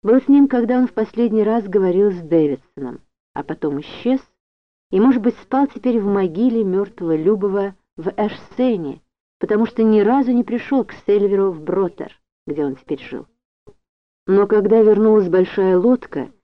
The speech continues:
и Сельвер отправился в Эшсен, его там встретил Любов. Он был безмолвным, туманным и очень грустным. И в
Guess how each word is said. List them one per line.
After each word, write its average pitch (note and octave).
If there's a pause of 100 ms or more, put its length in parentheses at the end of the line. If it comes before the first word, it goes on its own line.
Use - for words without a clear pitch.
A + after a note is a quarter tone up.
(280)
и A3+
Сельвер A#3
отправился G3
в -
Эшсен, G#3 (500)
его A3+
там C#4+
встретил A#3
Любов. D#3 (480)
Он A3+
был A3+
безмолвным, G#3
туманным G3+ (200)
и G3+
очень A#3
грустным. F#3 (720)
И A3+
в G#3